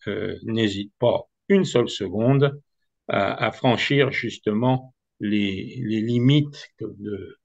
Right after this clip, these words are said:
du droit constitutionnel. On en avait déjà eu un, un petit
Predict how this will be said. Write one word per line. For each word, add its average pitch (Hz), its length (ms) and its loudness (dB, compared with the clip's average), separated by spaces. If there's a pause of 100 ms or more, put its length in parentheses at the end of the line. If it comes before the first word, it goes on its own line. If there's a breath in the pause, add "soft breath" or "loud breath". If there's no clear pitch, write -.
(440)
du 104 180 -2
droit 131 260 4
constitutionnel. 110 1040 -2
On 104 160 -14
en 101 160 -10
avait 101 200 -12
déjà 95 260 -10
eu 104 260 -6
un, - 840 -14
un - 60 -6
petit 104 600 -4